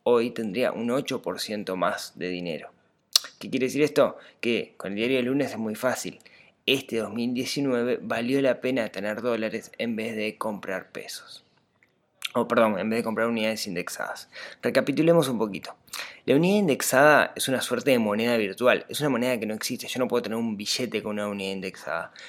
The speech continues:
Pero sí puedo comprar unidades indexadas por medio de un banco. Puedo invertir en unidades indexadas inclusive.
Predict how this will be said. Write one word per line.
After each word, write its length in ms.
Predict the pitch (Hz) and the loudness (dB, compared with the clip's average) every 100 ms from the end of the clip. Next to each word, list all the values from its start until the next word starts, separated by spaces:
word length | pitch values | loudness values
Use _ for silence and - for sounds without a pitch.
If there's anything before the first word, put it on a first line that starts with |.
| - | -4
Pero 140 | 156 | 0
sí 140 | 170 220 | 2 4
puedo 240 | 226 220 | 8 8
comprar 340 | 123 113 - 147 | 8 6 8 6
unidades 460 | 127 104 113 113 | 6 2 0 0
indexadas 480 | 139 143 - 120 135 | 0 0 2 2 2
por 160 | 131 104 | 0 0
medio 180 | 110 | 0
de 60 | 113 | 0
un 80 | 123 | 4
banco. 420 | 147 131 - - _ | 4 4 -4 -16 _
Puedo 160 | - 120 | -2 0
invertir 400 | 110 90 151 165 | 0 -2 0 2
en 100 | 131 | 4
unidades 420 | 101 95 95 - | 2 -2 -4 -6
indexadas 640 | 92 85 - - 73 - - | -8 -8 -4 -2 -2 -4 -10
inclusive. 580 | - - - - - | -12 -12 -12 -12 -20